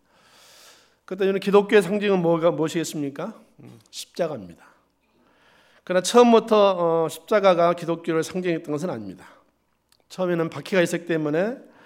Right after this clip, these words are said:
기독교인들은 몰래 자신들이 예수 믿는 사람임을 상징하는 상징물을 사용했는데 그게 바로 물고기 모양입니다.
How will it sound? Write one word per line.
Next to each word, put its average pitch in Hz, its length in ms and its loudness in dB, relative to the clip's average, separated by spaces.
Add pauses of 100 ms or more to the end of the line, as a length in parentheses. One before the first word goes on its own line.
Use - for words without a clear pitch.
(360)
기독교인들은 160 520 -2
몰래 160 400 2
자신들이 147 760 -6
예수 151 320 -6
믿는 147 240 -4
사람임을 143 360 -6
상징하는 151 680 -6 (1040)
상징물을 190 540 -4
사용했는데 160 340 -4
그게 143 220 -8
바로 127 160 -6
물고기 143 400 -6
모양입니다. 104 600 -16